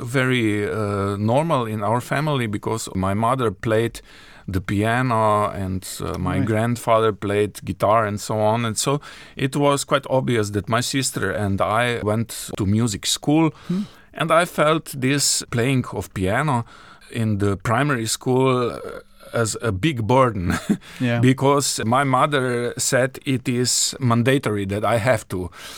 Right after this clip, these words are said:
Speaker 1: And I didn't understand why, and the, the pieces were there so technical and so on. But afterwards, when I went in secondary school, it was up to me if I decide to go or not. And I decided to go.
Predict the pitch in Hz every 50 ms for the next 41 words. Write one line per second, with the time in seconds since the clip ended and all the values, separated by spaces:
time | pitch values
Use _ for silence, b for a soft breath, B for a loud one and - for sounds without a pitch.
0 | B B B B - - 113 117 117 117 123 123 117 - - 123 139 156 147 190
1 | 190 214 - - 113 123 143 135 131 - - - 123 127 139 120 110 107 113 135
2 | 151 165 165 160 139 127 123 117 - - - 120 107 101 107 - 120 101 - 147
3 | 143 131 - 123 - - 120 120 120 117 113 110 110 - - 127 - - - 139
4 | 139 147 147 120 - 123 107 104 107 110 110 - 139 127 131 135 139 131 107 101
5 | - - 123 147 170 - - 196 175 160 160 165 156 - - B B B B B
6 | B B 113 113 113 113 113 120 127 131 127 127 - 117 117 120 127 143 135 -
7 | - - 120 107 104 104 101 101 95 - - 160 165 - 247 160 143 147 131 123
8 | 117 - - - 151 147 151 139 139 135 - 135 135 - - - 135 135 - -
9 | 143 117 120 123 127 117 95 95 90 - 110 - - - 107 110 110 110 107 107
10 | - B B B B 95 90 - - - 107 143 165 - - - 156 139 127 139
11 | 139 135 - 135 123 120 117 123 120 113 104 - 95 95 104 - - 160 165 156
12 | 147 - - 156 156 180 165 147 127 - - - - - 117 113 107 110 113 139
13 | 180 190